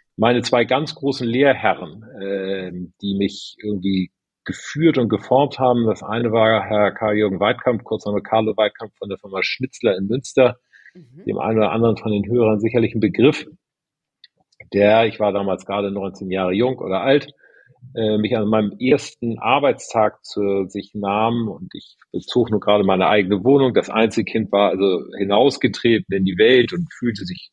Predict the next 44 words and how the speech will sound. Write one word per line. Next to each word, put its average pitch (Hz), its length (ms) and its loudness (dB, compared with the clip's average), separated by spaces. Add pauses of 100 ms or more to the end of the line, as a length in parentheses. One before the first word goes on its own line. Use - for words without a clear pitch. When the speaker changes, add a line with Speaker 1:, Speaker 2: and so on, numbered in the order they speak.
(160)
Speaker 1:
größer, 143 600 2
ich - 80 -20
will 92 80 -4
jetzt 78 100 -12
nicht 127 120 -12
sagen 151 160 -12
groß, - 300 -8
aber 95 160 -6
größer. 151 500 0 (520)
Und 120 120 -2
er 123 80 6
sagte 180 280 2
zu - 140 -10
mir, 156 340 4 (160)
„Also 139 580 -2
du 139 220 -8
Lars, 143 500 -6 (420)
wenn 127 140 -16
du 135 220 -8
irgendwann 156 260 -2
mal 131 260 0
später 131 320 -4
ein 107 160 -4
elterliches 131 560 -2
Unternehmen 123 500 -4
willst 147 580 -4
und 95 120 -10
das, - 180 -6 (160)
äh, 65 480 -10
übernehmen 123 500 2
willst, 135 320 0
und 92 80 -8
das 90 140 -8
willst 123 300 2
du 151 60 0
ja 139 160 6
sicherlich, 127 440 0 (880)
dann 117 280 4
hast 127 160 0
du 127 60 4
auch 113 80 2
mehr 110 140 2
Verantwortung, 92 600 -6
ja, 95 380 -2